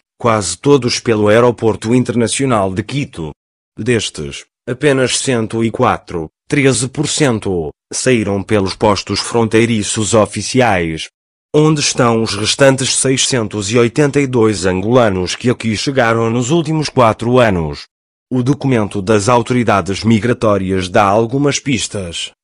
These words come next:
A diferença pode ser catalogada como pessoas que ainda permanecem no país em estado irregular, que pediram algum tipo de visto,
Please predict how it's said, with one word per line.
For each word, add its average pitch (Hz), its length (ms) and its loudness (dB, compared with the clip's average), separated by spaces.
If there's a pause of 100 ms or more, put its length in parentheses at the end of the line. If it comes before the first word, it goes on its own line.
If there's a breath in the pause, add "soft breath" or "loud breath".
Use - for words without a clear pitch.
(100)
A 92 80 0
diferença 110 720 0
pode 110 300 -2
ser 110 320 0
catalogada 107 720 0
como 104 240 -2
pessoas 120 640 -2
que 123 100 0
ainda 107 360 2
permanecem 107 640 -2
no 110 120 2
país 104 380 -2
em 101 120 -2
estado 123 580 2
irregular, 127 640 2 (240)
que 107 80 0
pediram 104 480 2
algum 98 340 0
tipo 113 400 -4
de 110 100 -8
visto, 104 560 -6